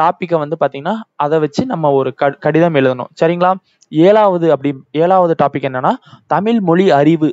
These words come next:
அப்படின்னு சொல்றாங்க. இது என்ன தமிழ் மொழி அறிவுனா இன்னும்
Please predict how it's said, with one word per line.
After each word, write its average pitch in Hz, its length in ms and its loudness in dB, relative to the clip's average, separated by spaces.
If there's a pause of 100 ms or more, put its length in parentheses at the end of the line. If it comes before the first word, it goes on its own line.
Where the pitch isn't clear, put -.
(160)
அப்படின்னு 147 280 -12
சொல்றாங்க. 123 320 -10 (920)
இது 160 240 0
என்ன 214 100 0 (100)
தமிழ் 190 280 0
மொழி 180 180 2
அறிவுனா 135 300 -4 (400)
இன்னும் 208 260 -10